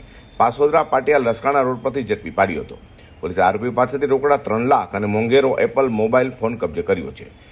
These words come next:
પોલીસે આરોપીનો પૂછપરછ કરતા તેને કબૂલાત કરી હતી કે પોતે છેલ્લા એકાદ વર્ષથી બેકાર હોય અને મિત્ર હિરેન યાદવ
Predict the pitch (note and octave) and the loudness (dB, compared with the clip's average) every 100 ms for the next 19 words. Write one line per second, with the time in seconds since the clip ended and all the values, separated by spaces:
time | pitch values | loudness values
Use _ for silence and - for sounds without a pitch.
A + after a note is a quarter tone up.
0 | - - G2 G2+ F2+ - F#2+ G2 A#2+ F2 | -20 -8 -6 -4 -4 0 0 0 -2 -4
1 | C#2 - - - A#2+ B2 D3+ C#3 C#3+ D#3 | -8 -20 -18 -10 -6 0 0 2 2 2
2 | D#3 D#3 A#2+ A#2 C#3 C#3+ - A2 A#2 B2+ | 0 -2 0 4 4 4 0 0 -2 0
3 | C3 A2+ B2 C3 C3+ B2 - G#2 B2+ G#2+ | 0 0 -2 0 2 0 0 0 0 0
4 | A#2+ B2+ G#2+ F#2+ - A#2+ C3+ F#2 - - | -2 -2 -4 -4 2 2 2 -2 -8 -20
5 | - - A2 C3+ C3+ G2+ A#2 D3 B2+ C3 | -12 -4 -2 2 4 4 2 2 4 4
6 | C#3+ | 4